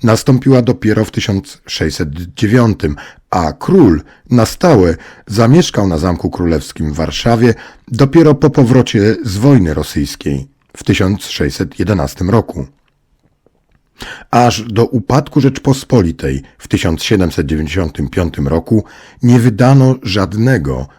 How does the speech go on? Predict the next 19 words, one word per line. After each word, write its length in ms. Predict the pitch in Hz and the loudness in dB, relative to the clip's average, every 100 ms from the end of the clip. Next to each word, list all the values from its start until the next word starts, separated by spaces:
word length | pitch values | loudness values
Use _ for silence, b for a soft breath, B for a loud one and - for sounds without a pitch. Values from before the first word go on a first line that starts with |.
| - | -8
oficjalnego 760 | - 104 92 98 82 92 85 | -6 -6 -6 -4 -2 -2 -2
dekretu 680 | 71 71 - 101 98 120 143 143 B B _ 110 | -2 -4 -4 -4 -2 2 2 0 B B _ 0
o 160 | 113 | 0
przenosinach 720 | 123 - 113 92 - 85 78 | 0 -2 0 0 -2 -4 -4
stolicy. 640 | - - 92 98 - 82 71 - _ _ _ _ - | -6 -4 -2 -2 -4 -8 -8 -12 _ _ _ _ -6
I 80 | 135 | 0
to 140 | 135 | 0
Kraków 580 | 135 160 147 - - b b b | 2 2 0 -2 -10 b b b
dzierżył 540 | 123 101 98 87 98 76 | -2 0 0 0 -4 -2
miano 460 | 87 120 131 107 101 _ | 0 0 2 0 -4 _
miasta 400 | 113 101 - - | -4 -2 -2 -6
stołecznego. 720 | 82 - 82 76 - 69 64 67 _ _ _ _ _ _ _ _ _ _ _ | -6 -4 -4 -4 -6 -8 -8 -10 _ _ _ _ _ _ _ _ _ _ _
Tak 240 | - 92 85 | -2 -2 -2
naprawdę 600 | 87 - 180 82 76 73 b b - | -2 2 2 2 -4 -6 b b -16
zapis 560 | - 101 170 - 78 - | -4 0 0 -2 -8 -10
konstytucyjny 1040 | - 101 95 - 143 101 - 147 117 85 | -4 -2 -2 -6 -6 -6 0 4 4 2
o 120 | 87 | -4
stołeczności 800 | 85 - 90 80 - 92 - - | -6 -2 -2 -2 -2 -4 -4 -6
Warszawy 720 | 67 69 69 - 69 62 85 | -6 -6 -6 -6 -6 -4 -4